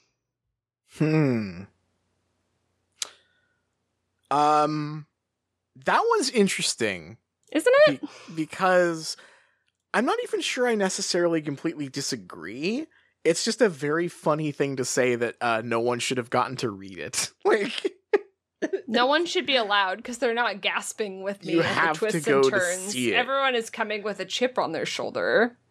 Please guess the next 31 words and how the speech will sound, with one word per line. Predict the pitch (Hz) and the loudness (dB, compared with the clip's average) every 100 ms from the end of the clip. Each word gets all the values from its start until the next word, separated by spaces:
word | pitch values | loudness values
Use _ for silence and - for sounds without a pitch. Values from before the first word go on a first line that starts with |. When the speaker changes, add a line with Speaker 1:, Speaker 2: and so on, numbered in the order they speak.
| _ _ | _ _
Speaker 1:
Was | 185 277 254 | 0 2 2
J | - 320 | -2 -4
K | - 403 | 2 4
Rowling | 370 349 208 - | 6 4 2 -4
pressured | - - 139 - 294 311 311 | -6 0 2 4 4 4 4
into | 320 311 | 2 0
releasing | 302 294 294 - 294 | 0 0 0 0 -2
it | 302 | 0
as | 302 | 0
a | 311 | 0
play? | - 269 285 285 | 0 2 4 4
I'm | 185 185 | 2 -2
pretty | 180 262 - 233 | -4 -6 -4 -4
sure | - 208 190 | 2 4 4
that, | 170 147 - 120 | 4 0 0 0
uh, | 143 113 131 131 127 113 | 0 0 0 2 2 0
her | 123 | -2
publisher | 143 165 151 143 135 | 0 0 0 0 0
was | 127 | 0
just | 127 - | -2 0
like, | 127 113 | 0 0
"We | 120 139 | -2 0
are | 151 | 2
going | 160 151 | 2 2
to | |
make | 139 127 | -2 -2
the | 117 | -4
most | 110 120 139 139 | -4 -4 -4 -4
money | 127 131 110 | -4 -2 -4
anyone | 131 135 | -4 -4
has | 131 | -4